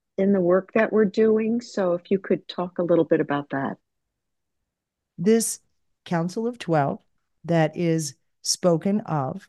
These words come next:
Speaker 2: in this meditation is, for purposes of this, a metaphorical story. It is something for you to see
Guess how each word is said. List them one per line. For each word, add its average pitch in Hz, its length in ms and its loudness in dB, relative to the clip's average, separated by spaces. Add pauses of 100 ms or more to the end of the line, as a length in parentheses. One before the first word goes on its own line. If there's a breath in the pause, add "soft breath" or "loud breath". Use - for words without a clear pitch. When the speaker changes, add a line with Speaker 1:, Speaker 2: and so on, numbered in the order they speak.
(100)
Speaker 2:
in 170 240 2
this 165 240 0
meditation 170 840 -4 (520)
is, 156 380 0 (760)
for 185 320 -2
purposes 175 580 -6
of 190 180 -4
this, 143 420 -4 (380)
a 170 460 2 (1000)
metaphorical 170 1080 2 (920)
story. 135 640 -6 (1000)
It 175 120 2
is 160 280 0 (100)
something 220 720 -2 (680)
for 180 200 0
you 170 440 -4
to 156 600 -2 (280)
see 226 540 -6